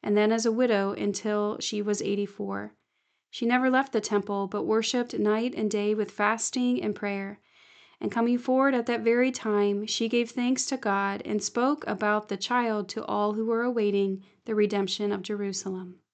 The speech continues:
I'm gonna jump back to verse thirty-three through thirty-five, where again we hear the heart of this passage from the Gospel of Luke, what we're talking about today,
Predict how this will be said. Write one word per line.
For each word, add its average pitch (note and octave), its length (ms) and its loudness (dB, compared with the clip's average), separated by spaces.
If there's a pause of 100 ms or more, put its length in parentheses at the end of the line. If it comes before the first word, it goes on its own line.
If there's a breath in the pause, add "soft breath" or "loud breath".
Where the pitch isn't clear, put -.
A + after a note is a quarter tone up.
(2750)
I'm A#3 80 -6
gonna A3+ 260 -4
jump B3+ 300 -2
back G#3+ 480 -2
to G#3 360 0
verse G3+ 540 -2
thirty-three A#3 1000 -2 (320 loud breath)
through A3 560 4
thirty-five, G3 920 -2
where G3+ 360 -2
again G3+ 320 2
we G3+ 240 0
hear A#3 420 0
the G#3+ 160 -2
heart G#3+ 400 0
of G3+ 400 -2
this G3+ 220 -4
passage F#3+ 560 -4
from G3 400 0
the G#3 100 -6
Gospel G3+ 500 -2
of F#3+ 140 -6
Luke, F#3+ 240 -4
what G#3 140 -2
we're G#3 80 -4
talking G3+ 340 -2
about G3 240 -2
today, G3 400 -4